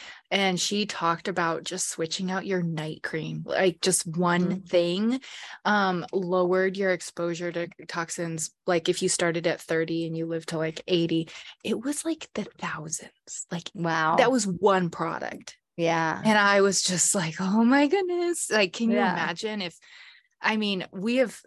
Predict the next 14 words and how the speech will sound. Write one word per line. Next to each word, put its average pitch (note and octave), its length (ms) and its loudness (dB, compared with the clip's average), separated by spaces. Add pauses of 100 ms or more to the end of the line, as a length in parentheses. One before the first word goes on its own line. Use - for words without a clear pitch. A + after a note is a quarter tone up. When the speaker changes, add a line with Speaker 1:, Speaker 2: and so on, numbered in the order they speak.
(160)
Speaker 1:
thankfully E3+ 500 -6
slowly F3 580 0
switched - 540 -4
over, E3 420 -4
but, E3 280 -6
like, E3 320 -4
when F3+ 260 -2
I F#3 140 0
first F3 300 -4
started, E3 500 0
I E3 120 2
mean, E3 160 -6
it F3 120 -4
was D#3 340 -2